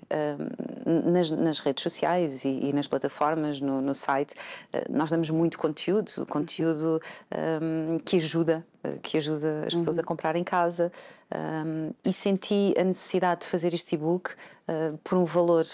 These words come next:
Speaker 1: eh, muito, eh, muito irrisório, eh, para conseguir chegar a mais pessoas, eh, e para conseguir, hum, amainar aqui um bocadinho e atenuar esta, este pós-compra de casa,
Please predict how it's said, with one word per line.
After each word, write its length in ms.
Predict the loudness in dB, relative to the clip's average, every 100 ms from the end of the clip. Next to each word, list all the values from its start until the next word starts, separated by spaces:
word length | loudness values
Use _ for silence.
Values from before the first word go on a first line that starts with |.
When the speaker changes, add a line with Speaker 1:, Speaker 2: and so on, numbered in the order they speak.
| 0
Speaker 1:
eh, 200 | 0 2
muito, 520 | 2 4 2 0 -6 -4
eh, 360 | -2 -2 -6 -4
muito 320 | 0 0 0
irrisório, 560 | -2 -2 0 0 -2 -4 -10 -16 -8
eh, 200 | -6 -6 -10 _
para 120 | -2
conseguir 640 | 0 0 -2 -2 0 2 4 2 2
chegar 520 | 2 2 4 4 2 0 -4 -8 -10 _ _ 0
a 60 |
mais 420 | 4 4 4 2
pessoas, 640 | 0 0 2 4 4 2 -6 -14 -20 -16 -6
eh, 140 | -4 -2
e 60 |
para 160 | -2 -2
conseguir, 600 | -2 -4 -4 -2 0 0 2 2 2 2 2
hum, 480 | 0 0 -2 -4 -4 -6 -12 _ _ _ _ -10 0
amainar 480 | 2 4 4 2
aqui 200 | 0 0
um 60 | -2
bocadinho 540 | 0 -2 0 0 0
e 120 | 2 2
atenuar 600 | 2 2 4 4 2 0 -6 -14 -20 -8 -2
esta, 520 | 0 0 0 0 2
este 220 | 0 -2 -4
pós-compra 920 | 2 2 2 -2 -6 _ -4 0 -2
de 80 | -2
casa, 420 | -2 -2 0 -4